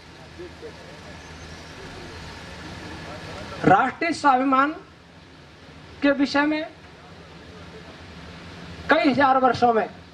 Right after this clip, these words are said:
एक महापुरुष के मन में एक विचार था, टीस थी कि जो भारतवर्ष कभी चक्रवर्ती राष्ट्र था,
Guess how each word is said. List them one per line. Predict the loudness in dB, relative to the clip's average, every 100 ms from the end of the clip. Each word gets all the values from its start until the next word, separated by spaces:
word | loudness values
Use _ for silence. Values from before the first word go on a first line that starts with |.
| -20 -20 -20 -20 -20 -20 -20 -20 -18 -18 -18 -18 -2 4
एक | 4 4
महापुरुष | 4 4 6 4 2
के | 2 2
मन | 4 2
में | 4 2
एक | 0
विचार | 2 4 4 4
था, | 4 4
टीस | 2 0 0
थी | -2 -2 -4 -12 -18 -18 -18 -18 -18 -18 -18 -18 -18 -18 -18 -16 -16 -16 -16 -16 -16 -18 0
कि | 2
जो | 4 6
भारतवर्ष | 6 6 4 4 4 4 -4 -18 -20 -20 -20 -20 -20 -20 -20 -20 -20 -18 -18 -20 -20 -20 -6 2
कभी | 4 2
चक्रवर्ती | 0 0 0 6 6 6 2
राष्ट्र | 4 4 0
था, | 4 4 4